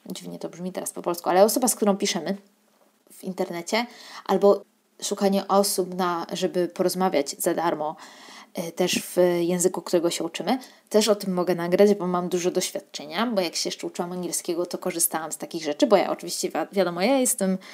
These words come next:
oszczędna, ja wszystko sama zrobię, tak? No, nie, nie wszystko dało się samemu zrobić, ale niektóre rzeczy dało się, niektóre rzeczy się powiodły,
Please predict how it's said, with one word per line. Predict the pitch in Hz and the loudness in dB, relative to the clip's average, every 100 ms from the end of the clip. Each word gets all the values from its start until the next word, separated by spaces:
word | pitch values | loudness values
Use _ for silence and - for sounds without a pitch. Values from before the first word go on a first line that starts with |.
| - - | -10 -4
oszczędna, | - 202 185 165 123 | 2 2 2 0 2
ja | 175 | 2
wszystko | - 233 - 233 | 2 -2 0 2
sama | 214 175 165 | 4 4 2
zrobię, | 151 127 - - - | 0 0 -2 -6 -6
tak? | 160 170 _ - - - - - - | -6 -6 _ -20 -18 -18 -20 -20 -12
No, | 123 123 | -8 2
nie, | 262 285 | 6 8
nie | 285 | 6
wszystko | - - 208 | 6 4 8
dało | 190 | 8
się | 196 196 | 8 4
samemu | 185 185 175 | 2 0 -4
zrobić, | 170 160 160 | -4 -4 -2
ale | 151 151 | -2 -4
niektóre | 165 - 165 | -6 -6 -6
rzeczy | 165 208 | -4 2
dało | 226 233 202 | 6 8 6
się, | 180 | 2
niektóre | 165 - 175 | -6 -6 -4
rzeczy | 170 156 185 | -4 -4 -2
się | 196 | 2
powiodły, | 196 202 233 220 208 | 2 2 2 2 2